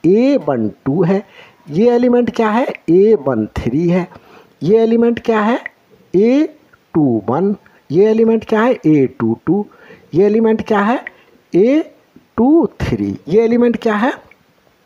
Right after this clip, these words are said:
ए थ्री वन, ये element क्या है, ए थ्री टू, ये element क्या है, ए थ्री थ्री। ये मैं अभी मैंने explain कर दिया।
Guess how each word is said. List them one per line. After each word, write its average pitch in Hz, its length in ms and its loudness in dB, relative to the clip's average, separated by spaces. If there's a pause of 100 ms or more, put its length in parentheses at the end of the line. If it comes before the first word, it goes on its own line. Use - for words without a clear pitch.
(360)
ए 240 380 2 (2000)
थ्री 233 520 0 (420)
वन, 113 320 -6 (500)
ये 208 160 2
element 226 340 0
क्या 214 160 -2
है, 254 160 -2 (640)
ए 233 280 4 (120)
थ्री 190 340 -2 (180)
टू, 123 160 -6 (540)
ये 175 220 2
element 165 320 -2
क्या 170 160 -4
है, 226 120 -4 (460)
ए 147 180 2 (100)
थ्री 127 280 -4
थ्री। - 380 -12
ये 202 160 0
मैं 135 200 -2 (180)
अभी 107 200 -2
मैंने 98 240 -4
explain - 320 -8
कर - 240 -14
दिया। - 180 -12